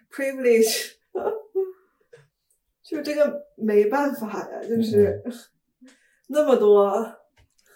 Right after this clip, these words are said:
Speaker 1: 那么多牛逼的人，
Speaker 2: 嗯。
Speaker 1: 奋斗了，奋斗了，也不说几千年吧，奋斗了几百年，那么多人为了战胜这个，这个阶级，
Speaker 2: 嗯。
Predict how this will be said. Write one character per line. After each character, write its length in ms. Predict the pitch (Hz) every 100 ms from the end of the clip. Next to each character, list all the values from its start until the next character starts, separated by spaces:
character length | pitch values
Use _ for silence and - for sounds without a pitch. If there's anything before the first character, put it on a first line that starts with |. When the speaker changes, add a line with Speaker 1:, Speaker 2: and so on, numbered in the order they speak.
| _ _ _ _ _ _
Speaker 1:
那 160 | 277 262
么 80 | 226
多 140 | 220
牛 220 | 196 180
逼 160 | 185 202
的 140 | 208
人， 300 | 180 160 - - - -
Speaker 2:
嗯。 260 | - _
Speaker 1:
奋 240 | - 247 226
斗 200 | 226 208
了， 540 | 190 170 147 - - _ -
奋 220 | 233 220
斗 140 | 220
了， 440 | 196 180 - - - -
也 80 | 202
不 100 | 233
说 140 | 240
几 200 | 233 160
千 240 | - 196
年 160 | 190 151
吧， 140 | - -
奋 160 | 233
斗 100 | 226
了 120 | 220
几 180 | 202 -
百 280 | 208 175 -
年， 180 | 117 117
那 100 | 233
么 100 | 208
多 180 | 185 196
人 320 | 156 - 214 - _ _ _ _
为 120 | 208
了 80 | 196
战 240 | 226 214 202
胜 180 | 202
这 80 | 196
个， 240 | 196 180 - _ _ _ _ -
这 100 | 208
个 100 | 202
阶 300 | 196 185 202
级， 320 | 196 - - -
Speaker 2:
嗯。 80 | 220